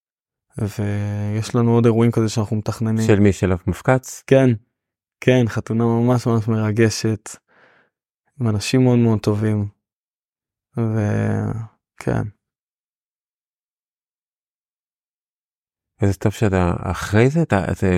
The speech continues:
Speaker 2: עוד אתה עוד מגויס? מה הסטטוס שלך?
Speaker 1: סטטוס, יש חזרה עוד, אה, חודש, חודשיים, יש כאילו, הכינו אותנו כבר לחזרה. כי זה לא נגמר.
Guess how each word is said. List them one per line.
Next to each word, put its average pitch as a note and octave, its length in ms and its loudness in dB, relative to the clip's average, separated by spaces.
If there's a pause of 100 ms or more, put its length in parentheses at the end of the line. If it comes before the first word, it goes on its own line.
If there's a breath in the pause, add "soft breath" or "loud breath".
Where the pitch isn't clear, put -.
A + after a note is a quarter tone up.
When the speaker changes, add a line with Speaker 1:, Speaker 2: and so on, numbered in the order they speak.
(140)
Speaker 2:
עוד F2 180 -2 (300)
אתה - 140 0
עוד F2 240 2
מגויס? G2 720 2
מה G#2 200 4
הסטטוס G#2 480 -2
שלך? - 280 -8 (340)
Speaker 1:
סטטוס, - 540 0
יש C#3 140 4
חזרה A2+ 360 4
עוד, A2 260 2
אה, G#2 640 0
חודש, A2+ 300 -4
חודשיים, A2 420 0
יש A2+ 160 2
כאילו, G#2 640 2
הכינו A2+ 260 0
אותנו G#2 300 2
כבר G#2 100 2
לחזרה. G#2 560 2 (2000)
כי A#2+ 100 -2
זה G#2+ 80 4
לא G#2+ 120 2
נגמר. G#2+ 340 2